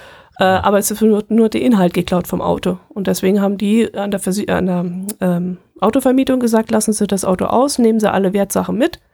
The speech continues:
Speaker 2: Und, äh, wenn der dann da hingeht und aufmacht und nichts findet, dann wird wenigstens das Auto nicht beschädigt.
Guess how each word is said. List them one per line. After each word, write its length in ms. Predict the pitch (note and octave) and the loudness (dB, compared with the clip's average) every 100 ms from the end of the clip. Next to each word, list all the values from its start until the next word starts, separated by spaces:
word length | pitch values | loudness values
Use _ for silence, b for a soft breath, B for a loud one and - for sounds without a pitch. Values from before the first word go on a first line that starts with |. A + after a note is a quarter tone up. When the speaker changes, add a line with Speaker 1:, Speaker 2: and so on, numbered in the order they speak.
| b b b b _ | b b b b _
Speaker 2:
Und, 400 | B3 B3 - - | -2 -2 -4 -2
äh, 60 | |
wenn 560 | G#3 G#3 G#3 G3 G#3 G#3+ | 2 4 2 -2 -2 0
der 140 | G#3 G#3 | 2 2
dann 180 | G#3 | 2
da 80 | G3+ | 2
hingeht 360 | F#3+ A#3+ B3+ A#3 | 2 2 0 0
und 140 | G#3 | -2
aufmacht 440 | - G#3+ - G#3+ - | 0 0 0 -2 0
und 60 | |
nichts 180 | G3+ F#3+ | -2 -2
findet, 320 | - G#3 G3+ | 0 0 2
dann 300 | F#3+ G3 G3 | 0 -2 -4
wird 140 | G3 F3+ | -4 -2
wenigstens 380 | F#3+ F#3+ F#3+ F#3 | -2 -2 -4 -4
das 60 | |
Auto 180 | F3+ F3 | -4 -4
nicht 160 | F3+ - | -6 -6
beschädigt. 500 | - - F#3 - | -8 -6 -8 -10